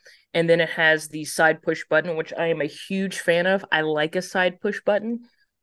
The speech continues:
Um, I recently bought one from Com Gear Supply that's a center push button. Not my favorite, but another thing I'll, I'll tell your listeners about is Com Gear Supply does sell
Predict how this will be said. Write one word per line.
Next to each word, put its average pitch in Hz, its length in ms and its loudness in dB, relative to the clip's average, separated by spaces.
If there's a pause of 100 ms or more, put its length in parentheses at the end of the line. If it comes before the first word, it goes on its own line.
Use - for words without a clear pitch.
(120)
Um, 160 260 -2
I 156 100 -4
recently 170 560 -2
bought 160 340 0
one 165 300 0
from 147 300 -8
Com 160 320 -4
Gear 156 180 -4
Supply 156 420 -2
that's 147 260 -2
a 143 540 0
center 165 600 2 (540)
push 214 240 0
button. 214 480 0 (760)
Not 220 200 4
my 214 120 6
favorite, 196 600 0 (360)
but 185 380 2 (240)
another 180 340 0
thing 190 540 -2
I'll, 170 220 4
I'll 156 180 0
tell 160 220 0
your 160 120 -2
listeners 156 500 -6
about 147 260 2
is 147 120 -4
Com 165 280 -4
Gear 156 160 -2
Supply 147 380 -2
does 160 460 2
sell 175 520 2